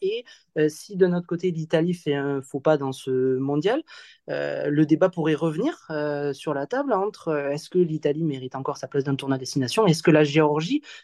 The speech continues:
qui, euh, gagne à de nombreuses, nombreuses reprises le tournoi à destination B, comme on l'appelle, euh, est-ce qu'elle ne mérite pas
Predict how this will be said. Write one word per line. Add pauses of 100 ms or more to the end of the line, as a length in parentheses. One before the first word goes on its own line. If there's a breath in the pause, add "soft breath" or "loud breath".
(100)
qui,
euh,
gagne
à
de
nombreuses,
nombreuses
reprises
le
tournoi
à
destination
B, (100)
comme
on
l'appelle, (560 loud breath)
euh,
est-ce
qu'elle
ne
mérite
pas